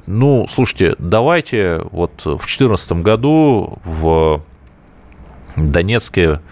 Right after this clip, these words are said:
провели парад, э, военнопленных, э, формирований Украины.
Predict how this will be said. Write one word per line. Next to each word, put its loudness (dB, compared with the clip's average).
провели 2
парад, 0
э, -8
военнопленных, -2
э, -6
формирований 0
Украины. -2